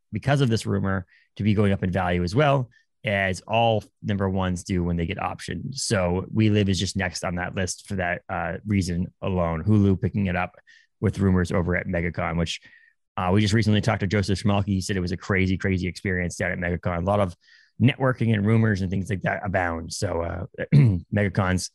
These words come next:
something to talk about for the future. And obviously, if We Live gets a, gets picked up for this, uh, the, the rumors will come true. Nine eight sold for about a hundred bucks recently. So not bad for a book that came out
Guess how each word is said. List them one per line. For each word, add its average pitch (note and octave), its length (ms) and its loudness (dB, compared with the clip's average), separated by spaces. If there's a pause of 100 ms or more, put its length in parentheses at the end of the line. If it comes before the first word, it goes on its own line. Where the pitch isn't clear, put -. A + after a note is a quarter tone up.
(300)
something C#3 280 0
to A#2 60 0
talk A#2+ 200 2
about A2 220 0
for - 80 -6
the G#2 60 -2
future. G#2+ 540 2 (280)
And F#2 220 -4
obviously, G2 400 -2
if F#2 120 -4
We G#2 140 2
Live G2 220 2
gets G2 180 -2
a, F2 160 0
gets - 200 -4
picked - 240 -4
up - 120 0
for - 60 -6
this, G2 360 0 (100)
uh, - 40 -16 (140)
the, G2+ 260 -8
the G#2 240 -2
rumors F2 300 2
will F2 100 -4
come E2+ 160 0
true. E2+ 300 -2 (240)
Nine A#2+ 200 2
eight B2+ 200 2
sold A2+ 260 2
for A#2 60 0
about G2+ 160 2
a - 20 0
hundred G#2 240 0
bucks G2 220 0
recently. F#2+ 380 0
So F#2 280 -2 (220)
not D3+ 160 2
bad D3 220 4
for C3+ 80 4
a A#2 40 2
book B2 200 2
that A#2 80 -4
came A2+ 200 2
out A2 260 0